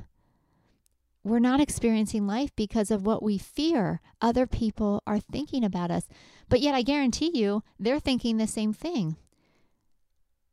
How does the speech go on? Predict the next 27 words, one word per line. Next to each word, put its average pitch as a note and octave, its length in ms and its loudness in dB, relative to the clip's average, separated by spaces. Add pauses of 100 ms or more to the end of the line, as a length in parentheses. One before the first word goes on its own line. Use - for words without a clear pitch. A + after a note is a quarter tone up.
(680)
So C4+ 180 0
grab A#3+ 400 0
your D4+ 120 2
closest A#3 460 -4
girlfriends C4+ 600 -4
and A3 220 0
just - 540 -6 (160)
agree G#3 480 -2
to G3+ 100 -2
stop - 720 -8 (1300)
and G#3 140 4
to G#3+ 60 2
show A#3+ 320 2
up. C#4 260 0 (300)
I G3+ 60 6
mean, G3+ 320 2
the, G#3+ 120 0 (400)
I A3 120 -4
have B3 180 0
a A3+ 60 -6
couple G3+ 280 -2
close G3 260 0
girlfriends, E3+ 580 -4
and G3 260 4
we A3 280 4
have G3 320 -4
this, F3 440 -2